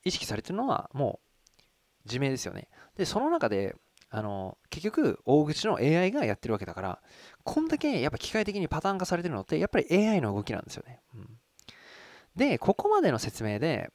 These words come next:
あの、多分皆さんの中にね、疑問が生まれてるんですよ。「あー、なるほどね」と。うん。「トレンドラインなんだ」って。「え、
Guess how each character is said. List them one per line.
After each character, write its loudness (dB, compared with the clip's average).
あ -4
の、 -4
多 6
分 2
皆 2
さ 2
ん -2
の -2
中 -2
に -6
ね、 -6
疑 -4
問 2
が 4
生 4
ま 4
れ -2
て -4
る -4
ん -4
で -8
す -12
よ。 -16
「あ -4
ー、 0
な 0
る 0
ほ 2
ど 2
ね」 0
と。 -4
う -12
ん。 -14
「ト -4
レ 0
ン -2
ド 4
ラ 4
イ 0
ン -6
な -8
ん -14
だ」 -10
っ -20
て。 -14
「え、 -2